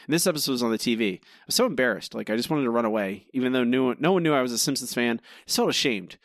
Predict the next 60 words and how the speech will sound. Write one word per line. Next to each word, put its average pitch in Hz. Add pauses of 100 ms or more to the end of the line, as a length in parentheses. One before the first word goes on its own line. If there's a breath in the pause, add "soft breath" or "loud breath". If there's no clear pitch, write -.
(200 soft breath)
Imagine 165
that. 104
A -
show 160
that 135
has 113
produced 139
some 135
of 123
the 120
best 156
ever 135
television 120
has 110
been 117
reduced 131
to -
something 135
that 113
makes 117
me 107
cringe 120
at -
the 101
thought 117
of 110
someone 110
knowing 127
I 113
watch 107
it. 104 (260 loud breath)
Basically, 131
I 117
don't 196
like 151
this -
<laughs> -
one, 139
if -
that -
wasn't -
clear. 107 (840 loud breath)
Um, 123
I'm 359
more 196
impressed 123
that 113
they 120
have 120
The 104
Simpsons 120
on 107
at 98
all 147
in 98
the 87
break 92
room, 80
'cause 101
typically 107